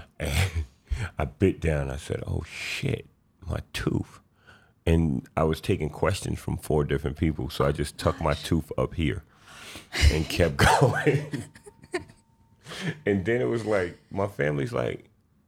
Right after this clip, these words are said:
Speaker 1: "But you have insurance. Why don't you go and get your tooth?"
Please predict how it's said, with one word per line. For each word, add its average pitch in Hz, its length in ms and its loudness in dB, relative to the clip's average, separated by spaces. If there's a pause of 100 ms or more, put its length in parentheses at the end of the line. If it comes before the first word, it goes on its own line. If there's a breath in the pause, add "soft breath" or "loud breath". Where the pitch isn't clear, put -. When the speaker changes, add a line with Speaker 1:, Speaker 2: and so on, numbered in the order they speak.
(200)
Speaker 1:
"But 110 240 -6
you 120 80 -4
have 110 420 -2
insurance. - 920 -2 (760)
Why 110 140 0
don't 139 220 2
you 147 80 0
go 131 160 4
and 127 80 0
get 123 180 -2
your 123 80 -2
tooth?" - 300 -8